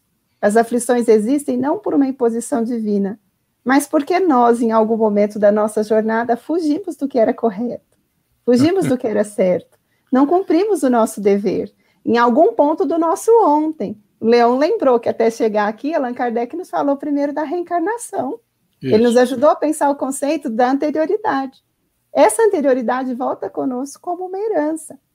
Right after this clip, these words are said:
Speaker 1: O ponto em que acertamos não nos aflige hoje. É o ponto em que nós temos mais felicidade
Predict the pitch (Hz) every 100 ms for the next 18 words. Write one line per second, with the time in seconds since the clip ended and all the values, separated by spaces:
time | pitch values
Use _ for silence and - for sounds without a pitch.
0 | _ _ 320 - 480 508 370 277 233 226
1 | 214 269 349 320 233 277 285 339 440 453
2 | 440 403 427 539 392 370 214 196 202 202
3 | _ _ - 277 285 285 285 302 330 339
4 | 381 311 320 294 294 - - 311 302 -
5 | - 403 403 392 226